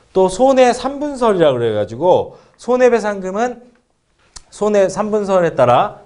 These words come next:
적극적 손해, 소극적 손해, 정신적 손해 이렇게 나눌 수가 있습니다. 나중에 여러분들이 손해, 아, 사례 문제를 풀 때는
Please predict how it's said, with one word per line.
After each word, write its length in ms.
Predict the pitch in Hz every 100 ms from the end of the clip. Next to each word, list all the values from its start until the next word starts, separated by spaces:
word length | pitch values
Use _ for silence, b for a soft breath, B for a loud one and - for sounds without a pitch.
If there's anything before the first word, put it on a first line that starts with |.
| _
적극적 440 | - 139 208 - -
손해, 440 | 147 127 98 - _
소극적 420 | _ 202 202 196 165
손해, 420 | 147 160 185 - -
정신적 460 | 113 131 160 147
손해 220 | - 107
이렇게 540 | 101 120 120 147 170 B B -
나눌 260 | 101 135
수가 240 | 147 156 120
있습니다. 440 | - 107 98 92
나중에 400 | 110 127 170 165
여러분들이 760 | 127 135 139 127 127 190 208 B B B
손해, 680 | - 214 220 208 202 139 -
아, 560 | 104 101 95 85 71 64 _ _
사례 360 | - 220 233 226
문제를 360 | 202 175 165
풀 220 | 160 214
때는 580 | 202 156 147 160 123 -